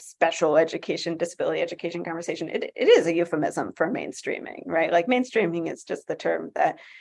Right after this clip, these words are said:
is too explicit, um, about what we're talking about to use, and that's, that's where in-, inclusion comes from. Um, so, eh, you know, I don't know exactly how that is applied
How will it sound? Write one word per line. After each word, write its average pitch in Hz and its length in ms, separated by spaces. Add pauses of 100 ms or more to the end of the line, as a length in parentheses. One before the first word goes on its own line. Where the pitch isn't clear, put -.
is 160 180
too 175 300
explicit, - 760
um, 156 260
about - 280
what 151 160
we're 151 260 (240)
talking 220 400
about 156 300
to - 140
use, 220 200
and 151 120
that's, 160 200 (120)
that's - 200
where 151 200
in-, - 200 (160)
inclusion 190 500
comes - 220
from. - 140 (340)
Um, 143 400 (720)
so, 165 680 (460)
eh, - 120 (1000)
you 233 140
know, 190 300 (360)
I 233 80
don't 480 220
know 302 200
exactly 247 760
how 226 260
that 214 200
is 190 80
applied 320 640